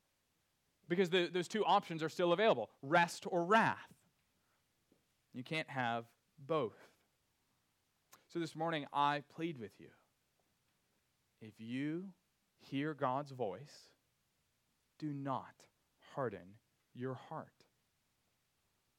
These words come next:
If you feel conviction of sin over you, over this, and you, you know that there are parts of your life that you're not living in accordance with God's word, that you're in rebellion,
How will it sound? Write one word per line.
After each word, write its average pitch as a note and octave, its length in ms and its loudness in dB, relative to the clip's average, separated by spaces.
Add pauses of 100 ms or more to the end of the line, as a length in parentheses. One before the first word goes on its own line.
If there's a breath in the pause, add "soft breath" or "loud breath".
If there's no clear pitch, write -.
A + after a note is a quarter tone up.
(460 soft breath)
If B2 140 -6
you C#3+ 120 -4
feel F3+ 260 0
conviction F3 580 -4
of D#3 120 -2
sin G#3 300 0
over C#3 120 -6
you, D3+ 200 -6 (220 soft breath)
over C#3+ 180 0
this, B2 240 0
and C#3+ 80 -4
you, D3+ 100 -6 (100)
you D#3 180 -4
know F#3 320 8
that D3+ 100 4
there D3+ 80 2
are C#3+ 40 0
parts F3 300 2
of E3 80 -2
your D#3 120 2
life E3 240 4
that D#3 80 -6
you're D3 100 -4
not D#3 260 2
living E3+ 220 0
in D3 80 -6
accordance E3 420 -4
with C3+ 140 -12
God's C#3+ 240 -2
word, E3+ 180 -2
that C3+ 100 -4
you're D3 180 -4 (200 loud breath)
in E3+ 220 -2
rebellion, E3+ 580 0